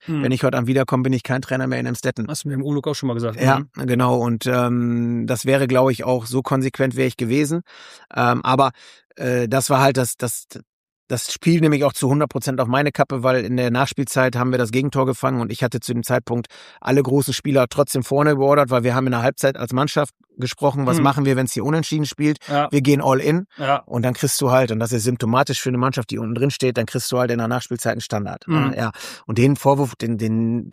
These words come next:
Speaker 2: akzeptiere ich auch, dass man dann sagt, "Warum hast du die Jungs nicht nach hinten geholt?" Dann hätte man zumindest null null gespielt. Und
Speaker 1: Ja.
Speaker 2: letzten Endes war's auch da so, ähm, lass uns das Thema sofort
Speaker 1: Genau,
Speaker 2: beenden,
Speaker 1: ja.
Speaker 2: weil, ähm, in der Hinrunde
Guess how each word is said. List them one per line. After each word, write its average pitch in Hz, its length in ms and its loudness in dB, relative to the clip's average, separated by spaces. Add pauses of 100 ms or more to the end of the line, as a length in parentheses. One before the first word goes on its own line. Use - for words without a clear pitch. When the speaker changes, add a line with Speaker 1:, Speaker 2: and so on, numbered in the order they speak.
Speaker 2:
akzeptiere 139 460 0
ich 135 140 -2
auch, 131 140 4
dass 127 180 0
man 127 120 0
dann 120 120 0
sagt, 120 200 0
"Warum 117 240 0
hast 123 200 -2
du 123 40 -4
die 117 120 0
Jungs 131 200 -2
nicht 127 120 -2
nach 123 100 -4
hinten 120 220 -6
geholt?" 120 260 -2 (380)
Dann 120 120 -4
hätte 139 220 2
man 135 160 2
zumindest 143 500 0
null 131 220 2
null 135 180 0
gespielt. 104 440 -10
Und 110 180 -8
Speaker 1:
Ja. 127 140 -8 (520)
Speaker 2:
letzten 170 320 2
Endes 175 300 4
war's 165 200 4
auch 151 120 2
da 143 240 4
so, 143 280 2
ähm, 123 460 -4
lass 127 240 0
uns 131 80 -2
das 123 160 -2
Thema 135 280 2
sofort 120 280 -2
Speaker 1:
Genau, 127 160 -2
Speaker 2:
beenden, 135 280 2
Speaker 1:
ja. 127 100 4
Speaker 2:
weil, 120 340 2
ähm, 113 360 -2
in 120 220 -6
der 120 100 2
Hinrunde 127 600 2